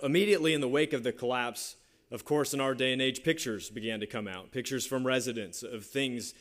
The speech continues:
that they had already noted and c-, had concern and have brought to their H O A. And it doesn't take an engineer to look at those pictures and be deeply concerned for what was gonna happen with that building.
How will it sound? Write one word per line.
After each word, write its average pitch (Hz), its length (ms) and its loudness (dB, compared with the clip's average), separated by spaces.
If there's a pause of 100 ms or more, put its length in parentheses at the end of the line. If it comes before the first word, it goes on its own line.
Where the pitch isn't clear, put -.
(100)
that 120 120 0
they 131 120 0
had 123 120 0
already 135 320 2
noted 120 460 0
and 107 160 -6
c-, 117 180 -8
had 123 220 -4
concern 117 580 -2
and 104 120 -4
have 101 240 -4
brought 120 340 0 (220)
to 127 100 -2
their 113 180 2
H 120 280 -2
O 107 180 2
A. 101 260 -2 (1300)
And 151 100 2
it 160 160 2
doesn't 180 240 6
take 190 220 6
an 160 80 6
engineer 151 420 4
to 135 60 2
look 135 200 2
at 131 120 2
those 123 200 2
pictures 127 440 0
and 113 100 -2
be 120 100 -2
deeply 127 420 0
concerned 113 600 -2 (600)
for 139 120 -2
what 127 160 2
was 117 140 -2
gonna 117 160 -2
happen 113 340 -2
with 104 140 -4
that 104 280 -2
building. 101 420 -4